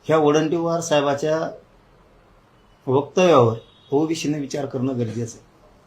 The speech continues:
कारण ओबीसींना यांनी खोटं आणि बोगस आरक्षण दिलं आमचं सोळा टक्के मराठ्याचं. हे समजून घेणं गरजेचं आहे. खरा घात ओबीसींचा केला असेल तर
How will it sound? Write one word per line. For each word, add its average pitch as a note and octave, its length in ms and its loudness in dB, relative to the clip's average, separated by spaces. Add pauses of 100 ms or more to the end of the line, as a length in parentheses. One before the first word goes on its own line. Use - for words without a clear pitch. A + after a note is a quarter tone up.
(240)
कारण D#3+ 240 0
ओबीसींना E3+ 680 -2
यांनी D#3+ 540 -2 (1500)
खोटं F#3+ 300 4
आणि F3 180 4
बोगस D#3 360 0
आरक्षण C#3+ 320 -2
दिलं C3+ 240 0 (260)
आमचं C3 360 -2
सोळा C3+ 280 2
टक्के B2 260 -6
मराठ्याचं. A#2 440 -2 (2250)
हे G3 200 6
समजून F3+ 380 4
घेणं D3 280 2
गरजेचं C#3+ 360 0
आहे. B2+ 180 2
खरा D#3+ 260 2
घात C#3+ 280 6 (1500)
ओबीसींचा D#3 640 0
केला D3 280 0
असेल C#3 360 -2
तर D3+ 120 -4